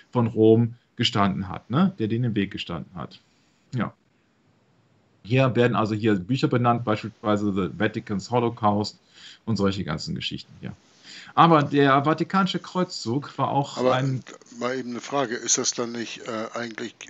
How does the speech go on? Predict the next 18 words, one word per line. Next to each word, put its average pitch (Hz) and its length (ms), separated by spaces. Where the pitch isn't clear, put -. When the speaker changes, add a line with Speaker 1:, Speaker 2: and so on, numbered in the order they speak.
Speaker 2:
Weltkrieg 113 480
zwei, 107 300
über 139 140
den 151 200
das 147 200
Speaker 1:
Ja, 151 140
Speaker 2:
gehen 151 40
Speaker 1:
das 160 100
habe 180 100
ich 180 60
Speaker 2:
muss? 165 60
Speaker 1:
ja 165 80
eben 165 120
gesagt. 151 280
Ich 131 100
sage 143 240
ja 139 60
auch, 139 160